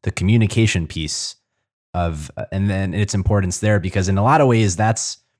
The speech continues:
that's kind of the, the driving impetus for, for this whole podcast. And I, I've come to believe more anecdotally than empirically, but I'm glad to hear there is <laughs> some empirical backing to it, that these stories and, and the communication are how we as a community can teach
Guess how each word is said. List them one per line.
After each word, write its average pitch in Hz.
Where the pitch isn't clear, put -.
that's 143
kind 180
of 120
the, 101
the 90
driving 104
impetus 101
for, 90
for 92
this 82
whole 92
podcast. 92
And 80
I, 80
I've 92
come 117
to 104
believe 92
more 90
anecdotally 113
than 95
empirically, 113
but 90
I'm 87
glad 107
to 92
hear 104
there 92
is 98
<laughs> -
some 170
empirical 113
backing 98
to 95
it, 85
that 92
these 98
stories 110
and, 87
and 90
the 92
communication 107
are 92
how 95
we 101
as 90
a 87
community 95
can 85
teach -